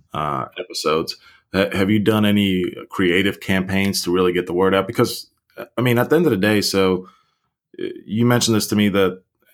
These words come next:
and you said it earlier, that getting into the sock business is easy because create, making socks is cheap. You don't have to have a million dollars. But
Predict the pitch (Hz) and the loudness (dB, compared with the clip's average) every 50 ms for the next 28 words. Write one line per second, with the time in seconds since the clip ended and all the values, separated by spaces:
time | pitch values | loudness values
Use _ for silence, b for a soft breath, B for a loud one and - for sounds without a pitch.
0 | - - 95 95 95 92 92 - - 107 95 87 92 101 104 104 98 92 87 85 | -18 -10 -6 -6 -4 -4 -4 -2 0 0 2 2 2 2 2 2 2 2 0 0
1 | 87 87 87 85 82 78 - _ _ _ _ _ _ _ - 95 92 104 101 101 | 0 -2 -2 -2 -4 -4 -8 _ _ _ _ _ _ _ -12 -4 -2 0 2 2
2 | 98 90 - 80 - - 117 113 107 - - - 95 90 92 90 - - 80 80 | 0 -2 -4 -4 -2 0 0 0 0 0 -2 -2 -2 -2 -2 -4 -6 -6 -4 0
3 | 107 117 110 95 101 85 - 80 - 85 78 - - - - - - - 90 87 | 0 2 2 2 0 -2 -4 -8 -10 -8 -6 -4 -4 -4 -4 -6 -6 -2 -2 0
4 | 85 - - - 90 98 101 95 - 92 90 - - 95 92 90 90 90 - - | 0 -2 -4 -4 -2 0 0 0 -2 -4 -6 -2 0 0 2 2 0 -2 -6 -10
5 | - - - - - 120 113 113 110 110 107 - - - - - 78 71 78 73 | -10 -10 -6 -2 0 0 2 2 2 0 -2 -4 -12 -20 -16 -14 -14 -10 -10 -12
6 | - 73 69 67 69 71 76 76 71 67 69 87 98 104 107 101 101 101 101 90 | -10 -8 -10 -10 -8 -10 -10 -10 -10 -6 -2 0 2 2 4 4 2 2 0 0
7 | - - - 90 90 - | -4 -2 -2 -2 -2 -2